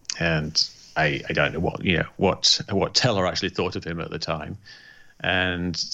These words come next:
yeah, there's, I think there's a short clip of video of somebody asking, uh, Teller about Lazar, and Laz-,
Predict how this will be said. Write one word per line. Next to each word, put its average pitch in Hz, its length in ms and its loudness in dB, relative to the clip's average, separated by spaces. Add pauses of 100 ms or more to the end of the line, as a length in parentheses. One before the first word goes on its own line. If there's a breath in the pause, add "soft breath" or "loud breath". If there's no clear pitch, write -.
(440)
yeah, - 300 -6
there's, 82 300 -4
I 82 220 -4
think 113 160 4
there's 95 120 4
a 90 40 2
short 92 360 4
clip - 260 0
of 85 140 2
video 90 540 4
of 80 100 0
somebody 90 360 4
asking, 80 760 0 (120)
uh, 82 240 -6
Teller 80 360 0
about 82 300 -2
Lazar, 82 520 2
and 76 180 -4
Laz-, - 240 -4